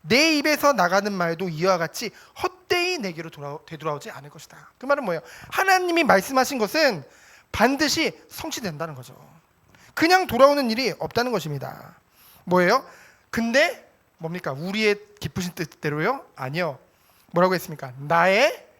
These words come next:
기쁘신 뜻대로." 나는 누굽니까? 바로 하나님입니다. 하나님.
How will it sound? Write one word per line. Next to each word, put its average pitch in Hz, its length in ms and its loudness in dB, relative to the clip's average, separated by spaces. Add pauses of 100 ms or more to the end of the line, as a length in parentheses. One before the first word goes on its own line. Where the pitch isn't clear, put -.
(1300)
기쁘신 202 680 -10 (1300)
뜻대로." 175 420 -8 (1700)
나는 254 320 4
누굽니까? 190 460 -6
바로 156 200 -12
하나님입니다. 190 680 -8
하나님. 160 300 -12